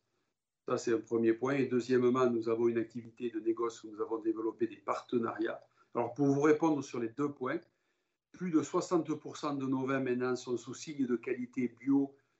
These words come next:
bee-friendly ou biodynamie. Donc, euh, ça veut dire que pour nous, c'est un engagement très puissant.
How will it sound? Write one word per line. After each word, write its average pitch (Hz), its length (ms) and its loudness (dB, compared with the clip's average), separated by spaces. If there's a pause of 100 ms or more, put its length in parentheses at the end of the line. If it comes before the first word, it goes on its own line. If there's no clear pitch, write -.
(360)
bee-friendly 135 600 0
ou 120 120 4
biodynamie. 127 800 2
Donc, 127 380 0
euh, 113 240 4 (260)
ça - 160 -2
veut 123 160 0
dire 127 240 -2
que - 120 -2
pour 135 320 -2
nous, 147 180 6
c'est 127 220 -4
un 120 100 2
engagement 120 560 0
très 135 220 -4
puissant. 143 440 -2